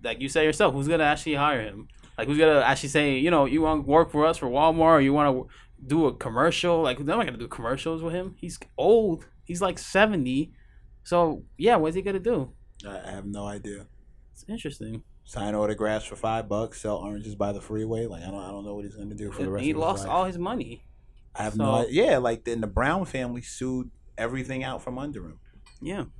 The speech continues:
Speaker 2: So, I don't know what they expect him to do at this point. He's gonna be on welfare in a minute.
Speaker 1: You think he's gonna be in contact with maybe his son or something? And be
Speaker 2: I
Speaker 1: like
Speaker 2: hope maybe his children can support him.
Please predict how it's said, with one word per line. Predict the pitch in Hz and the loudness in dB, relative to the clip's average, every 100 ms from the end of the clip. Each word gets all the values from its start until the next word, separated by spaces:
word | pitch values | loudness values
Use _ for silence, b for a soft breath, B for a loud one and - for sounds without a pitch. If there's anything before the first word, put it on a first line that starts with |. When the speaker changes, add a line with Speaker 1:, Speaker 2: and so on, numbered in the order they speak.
| - - - | -20 -20 -20
Speaker 2:
So, | - 98 92 87 | -10 -4 -4 -6
I | 101 | -6
don't | 135 | -2
know | 156 | 0
what | 151 | 0
they | 147 | 0
expect | 139 - 135 135 | -4 -4 -6 -6
him | 113 | -10
to | 98 | -8
do | 110 127 90 - - - | -2 -2 -2 -10 -20 -20
at | 101 | -10
this | 110 - | -8 -8
point. | - 90 | -10 -10
He's | 123 175 | -6 -2
gonna | 254 | 0
be | 254 | 0
on | 240 208 | 0 4
welfare | 196 220 - 127 | 4 4 0 -2
in | 113 | -2
a | |
minute. | 104 92 - - - | -6 -8 -12 -16 -8
Speaker 1:
You | 147 | -4
think | 185 | -2
he's | 165 | -2
gonna | 160 | -2
be | 160 | 0
in | 135 | 0
contact | 127 123 120 131 127 | 0 -2 0 -2 -2
with | 117 | -4
maybe | 113 113 117 | -6 -4 -6
his | 104 | -8
son | - 104 110 | -10 -8 -6
or | 117 | -8
something? | 123 117 - 117 117 110 | -8 -12 -12 -12 -10 -12
And | 98 | -14
be | 107 | 2
Speaker 2:
I | 127 156 | 8 8
Speaker 1:
like | |
Speaker 2:
hope | - - 156 151 - - | 8 8 8 8 2 -8
maybe | 113 113 120 123 113 110 | -4 -2 0 -2 -4 -6
his | 107 98 | -6 -6
children | - 110 104 101 98 | -6 -4 -4 -6 -12
can | - 92 | -12 -12
support | - 87 90 85 | -10 -6 -6 -6
him. | 78 | -10